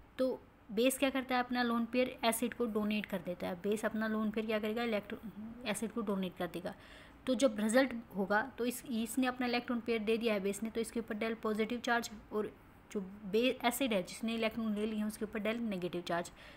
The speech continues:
तो ये species बन जाएगी A del negative, B del positive। तो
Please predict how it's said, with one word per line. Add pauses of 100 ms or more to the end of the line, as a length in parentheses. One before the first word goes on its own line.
(160)
तो
ये
species
बन
जाएगी (1080)
A
del
negative,
B
del
positive। (2000)
तो